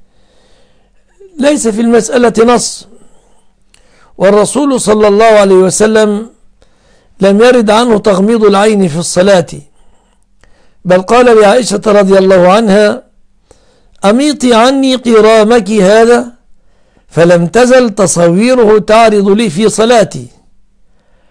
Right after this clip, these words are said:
وقال أيضا: "ائتوني"، أو عفوا، "اذهبوا بخميصتي هذه"، كانت خميصة لها أعلام،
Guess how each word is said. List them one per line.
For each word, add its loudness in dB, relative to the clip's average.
وقال 0
أيضا: 2
"ائتوني"، -2
أو 0
عفوا، 0
"اذهبوا 2
بخميصتي 0
هذه"، -2
كانت -16
خميصة -2
لها 0
أعلام، 0